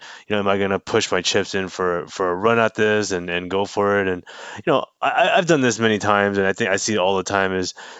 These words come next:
you know, we see people who think that they're ready, and they start to spend draft capital pretty freely and,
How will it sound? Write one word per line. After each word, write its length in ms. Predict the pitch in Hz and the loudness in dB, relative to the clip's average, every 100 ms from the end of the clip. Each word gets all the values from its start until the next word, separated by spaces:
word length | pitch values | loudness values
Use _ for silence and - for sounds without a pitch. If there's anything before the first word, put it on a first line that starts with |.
| - | -12
you 80 | - | -4
know, 200 | 98 92 | -2 -2
we 180 | 82 117 | -2 -2
see 180 | 113 127 | 0 -2
people 560 | 120 113 113 110 110 | -2 -2 2 2 2
who 360 | 98 107 101 104 | 0 -2 -2 -4
think 300 | - - 160 | -4 -2 2
that 140 | 185 160 | 2 2
they're 120 | 156 | 2
ready, 460 | 113 113 113 113 113 _ _ - | 2 4 2 0 -4 _ _ -6
and 460 | 107 113 110 110 110 | -2 0 0 0 -2
they 80 | |
start 260 | 110 - 120 | -2 0 0
to 80 | - | 0
spend 600 | - - 120 117 110 104 | -2 0 2 2 2 0
draft 320 | 104 101 101 | 2 2 2
capital 720 | 104 101 95 95 92 90 90 - - - - | 2 0 0 -2 0 0 -2 -6 -20 -20 -6
pretty 300 | - 165 147 | 0 2 0
freely 800 | - 110 107 104 101 101 101 | 0 0 0 2 0 0 2
and, 200 | 95 87 | 0 -2